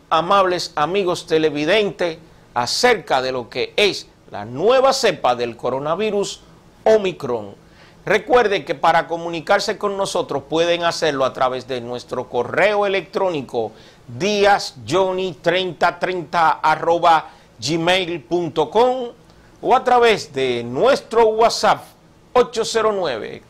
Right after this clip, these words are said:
cuatro nueve siete, cuarenta y seis ochenta y ocho.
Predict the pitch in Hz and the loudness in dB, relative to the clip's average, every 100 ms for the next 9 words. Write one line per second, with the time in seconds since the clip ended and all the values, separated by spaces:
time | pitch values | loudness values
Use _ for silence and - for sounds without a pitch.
0 | _ 277 403 - 233 226 214 214 208 202 | _ 0 2 2 0 0 0 2 2 0
1 | 165 147 117 95 107 - - - - - | -2 -4 -4 -10 -12 -16 -20 -20 -8 0
2 | 160 147 135 - 127 110 - 233 226 202 | 2 0 -4 -4 -2 -4 -2 0 2 0
3 | 180 - - - - _ 160 165 160 147 | -4 -4 -4 -6 -8 _ 0 0 -4 -4
4 | 139 143 117 90 - 82 82 | -2 -2 -4 -12 -16 -16 -18